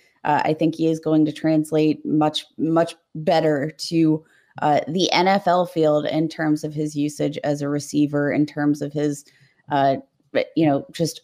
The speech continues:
overall skill set. I think he's a little bit more well-rounded for me. Um, but if Kenneth Walker can beef up some of these pass blocking abilities, if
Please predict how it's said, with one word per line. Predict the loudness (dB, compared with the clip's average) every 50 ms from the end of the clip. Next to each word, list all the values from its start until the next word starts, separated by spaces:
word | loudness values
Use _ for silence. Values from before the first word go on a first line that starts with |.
| -2
overall | 0 2 2 2 2 2 2 2 4 4 4 2 2 2 0
skill | -2 -6 -4 0 2 2 2 0
set. | -2 -2 -2 -2 0 -2 -4 -2
I | -2 -2
think | 0 0 0 0 0
he's | 0 -2 -2 -2
a | 0
little | 2 2 2 2 2
bit | 2 2 2
more | 2 2 2 2
well-rounded | 2 2 2 2 2 0 -2 0 0 2 2 4 4 4 2 2 0 -2
for | -4 -4 -2 0
me. | 0 -2 -2 -4 -8 -10 _ _ _ _ _ _ _ _ -8 -4
Um, | -2 0 2 2 0 -2 -4 -6 _
but | 0 0 2
if | 0 0 -2
Kenneth | -2 0 0 2 2 0 0
Walker | 0 0 0 0 -2 -2 -2 -2 -2 -4
can | -4 -4 -2 0 2 2 2 4 4 4 2 0 -2 _ _ -18 -16 -8 -4
beef | -2 -2 -2 0 0
up | 0 0 0 -2 -4
some | -6 -4 -2 -2 0
of | -2 -4 -6 -8
these | -6 -4 -4 -4 -4 -8
pass | -14 -12 -6 -4 -4 -4 -4 -6
blocking | -4 -2 -2 -2 -2 -2 -2 -2
abilities, | -2 -2 -2 -2 -2 -2 -2 -2 -2 -4
if | -6 -8